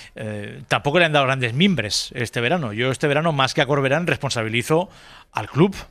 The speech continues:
Eh, aquí faltan cinco jugadores importantes. Un lateral derecho, un central, eh, un jugador posicional en el centro del campo, un extremo y un delantero móvil. El Valencia no lo ha hecho. Son incorporaciones que tiene pendientes por hacer y, claro, el entrenador con una plantilla muy similar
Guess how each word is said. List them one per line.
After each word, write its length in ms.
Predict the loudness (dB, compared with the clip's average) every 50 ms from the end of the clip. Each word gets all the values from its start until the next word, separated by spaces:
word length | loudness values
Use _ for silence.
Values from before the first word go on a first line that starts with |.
| _ -14 _ -10
Eh, 220 | -8 -8 -8 -8 -8
aquí 140 | -8 -4
faltan 260 | -4 -2 0 0 0 -2
cinco 220 | -2 -2 -2 -2
jugadores 380 | 0 2 2 2 2 2 0 -2
importantes. 680 | -4 -4 -6 -4 -2 -2 -2 0 -2 -4 -6 -6 -10 -12 -18 -20 -20 -16 -10
Un 100 | -6 -6
lateral 260 | -2 2 2 4 4
derecho, 380 | 4 4 2 2 0 0 -2 -2
un 80 | -2
central, 560 | -2 -2 0 2 2 4 4 4 2 2 0 -4 -10 -16 -20 -16 -14
eh, 200 | -10 -10 -8 -6
un 80 | -6 -6
jugador 300 | -4 0 2 2 2 2
posicional 600 | 0 0 2 2 2 2 2 4 4 4 4 2
en 60 | 0
el 60 | -2
centro 240 | -2 -4 -2 0 0
del 140 | 0 0 0
campo, 320 | 0 0 0 0 2 2
un 160 | 2 2 2 0
extremo 420 | -2 0 0 0 2 2 2 2
y 60 | 2
un 80 | 2 2
delantero 380 | 0 0 0 0 -2 -2 -2
móvil. 300 | -2 -2 -4 -4 -6 -8 -10 -14 -16 -16 -10 -6
El 80 | -2 0
Valencia 300 | 2 2 2 2 2 2
no 100 | 4 4
lo 60 | 4
ha 80 | 2 2
hecho. 260 | 0 -2 -4 -4 -8 -12 -20 -20 -20 -20 -16 -10
Son 200 | -4 0 0 2
incorporaciones 500 | 2 2 2 2 2 2 2 2 0 0
que 100 | 0 0
tiene 220 | 0 2 0 0
pendientes 480 | 0 -2 -2 0 0 0 0 0 -2 -4
por 140 | -2 -4 -4
hacer 240 | -2 -2 -4 -4
y, 40 | -4
claro, 180 | -6 -6 -6 -4
el 60 | -4
entrenador 380 | -6 -6 -6 -4 -2 -4 -4 -4
con 140 | -4 -4
una 160 | -2 -2 -2 0
plantilla 340 | -2 -2 -2 0 0 0
muy 140 | 0 0 0
similar 460 | 0 0 0 2 4 4 2 2 0